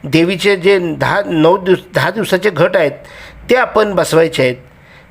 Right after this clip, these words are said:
त्याची पूजा कशी करायची, त्याचे शुभमुहूर्त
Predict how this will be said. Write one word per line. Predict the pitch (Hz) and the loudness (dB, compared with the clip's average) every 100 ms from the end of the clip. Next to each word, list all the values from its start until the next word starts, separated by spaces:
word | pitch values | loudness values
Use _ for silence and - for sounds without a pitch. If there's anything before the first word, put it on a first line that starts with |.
| - | -2
त्याची | 180 262 | 0 0
पूजा | - 196 190 247 | -4 -2 0 0
कशी | 247 165 | -2 -2
करायची, | 180 156 135 135 143 135 - - - - - - - - | 0 0 0 -2 -8 -10 -12 -20 -20 -20 -20 -20 -20 -6
त्याचे | 196 185 254 | -2 0 0
शुभमुहूर्त | - 208 190 254 220 156 - | 0 0 2 2 2 0 0